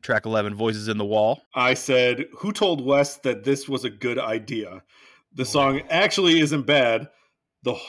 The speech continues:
Speaker 2: this whole project is beyond me."
Speaker 1: Oh, you didn't mean just this song. You
Speaker 2: No,
Speaker 1: meant who
Speaker 2: no,
Speaker 1: told
Speaker 2: I'm,
Speaker 1: him
Speaker 2: and
Speaker 1: this whole album.
Speaker 2: Yeah, because at this point, like I said, I was so lost around fighting Stance organ splitter time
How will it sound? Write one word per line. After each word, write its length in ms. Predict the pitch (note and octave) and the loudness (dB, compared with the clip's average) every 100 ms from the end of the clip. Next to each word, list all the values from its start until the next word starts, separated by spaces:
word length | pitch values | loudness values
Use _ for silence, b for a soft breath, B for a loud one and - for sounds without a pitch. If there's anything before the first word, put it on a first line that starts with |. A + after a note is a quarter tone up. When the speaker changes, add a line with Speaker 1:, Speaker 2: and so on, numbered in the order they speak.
| - | -2
Speaker 2:
this 160 | D3+ D3+ | -2 2
whole 200 | F3 D#3+ | 2 2
project 520 | - D3 C3+ C3+ B2 | 0 0 2 0 -2
is 220 | A#2+ A#2+ | -6 -10
beyond 560 | G#2 A2+ A2 A2 G#2+ F#2+ | -10 -8 -2 -2 -2 -6
me." 300 | G2+ - - _ - | -16 -16 -20 _ 0
Speaker 1:
Oh, 120 | C#3 | 2
you 160 | B2 E3 | 2 4
didn't 220 | F3+ C#3 | 2 2
mean 160 | C#3 C3 | 0 -2
just 180 | A#2+ G#2 | -2 -4
this 180 | A2 - | -6 -2
song. 200 | A2 D#3+ | 0 4
You 100 | E3 | 6
Speaker 2:
No, 60 | |
Speaker 1:
meant 200 | G#2 G2+ - | 6 2 0
who 100 | - | 2
Speaker 2:
no, 120 | C3+ | 4
Speaker 1:
told 60 | |
Speaker 2:
I'm, 180 | C3+ A2+ | 4 2
Speaker 1:
him 120 | A2 C#3+ | 2 2
Speaker 2:
and 100 | C#3+ | 0
Speaker 1:
this 80 | |
whole 200 | - G#2 G2+ | -4 -4 -2
album. 360 | G2+ F#2 F#2 D3 | -2 -4 -12 -6
Speaker 2:
Yeah, 320 | D3+ F#3+ D3 A2 | -2 2 2 2
because 360 | C3 D#3 C#3 | 0 2 2
at 80 | C#3+ | 2
this 140 | D#3 D3 | 0 -2
point, 400 | C#3 C3+ B2+ - - - | 0 2 0 -4 -20 -14
like 200 | C3+ C#3+ | 0 2
I 60 | B2+ | 2
said, 240 | C#3 B2+ | 2 0
I 320 | A#2+ A#2 D3 | 2 2 2
was 300 | F3 C#3 A2+ | 4 0 -2
so 220 | - D3+ C3+ | -2 2 2
lost 640 | C3+ A#2 A#2 A#2 A#2 - _ _ _ _ _ - | 2 2 2 0 -2 -16 _ _ _ _ _ -4
around 720 | B2+ A2+ A2+ A#2+ A#2 A2+ G#2 _ _ _ _ _ _ _ | -2 0 0 0 -2 -6 -12 _ _ _ _ _ _ _
fighting 500 | - C#3+ C3 C3 A#2 | -4 0 2 0 -6
Stance 500 | - C3+ B2 A#2+ - | -4 0 0 -2 -8
organ 380 | - B2+ A#2+ A2 | 0 0 0 -4
splitter 420 | G2+ - A#2 G#2+ | -10 -12 -10 -8
time 460 | G#2+ A#2 G2+ G2 G2 | -6 -6 -6 -8 -16